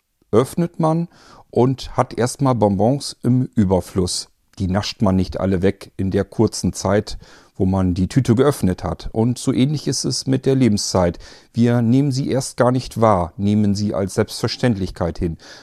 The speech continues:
Und je älter wir werden, desto weniger Jahre liegen vor uns, desto seltener werden die Bonbons und desto mehr wissen wir die wenigen übrig gebliebenen Bonbons zu schätzen.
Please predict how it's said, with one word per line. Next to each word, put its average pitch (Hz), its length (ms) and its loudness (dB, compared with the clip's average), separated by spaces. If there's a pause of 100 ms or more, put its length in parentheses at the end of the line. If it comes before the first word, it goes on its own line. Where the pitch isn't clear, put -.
(120)
Und 110 280 0
je 117 180 2
älter 156 380 0
wir 101 200 2
werden, 120 480 0
desto 113 380 -2
weniger 120 340 0
Jahre 101 420 0
liegen 104 300 0
vor 107 380 4
uns, 196 400 -4
desto - 420 -6
seltener 95 640 0
werden 90 300 -2
die 85 140 -6
Bonbons 95 640 -4 (480)
und 117 240 -2
desto 113 260 0
mehr 95 380 2
wissen 117 260 0
wir 110 140 2
die 92 240 -2
wenigen 104 420 2
übrig 147 400 0
gebliebenen 101 520 2
Bonbons 92 640 -2
zu 131 140 -10
schätzen. - 540 -8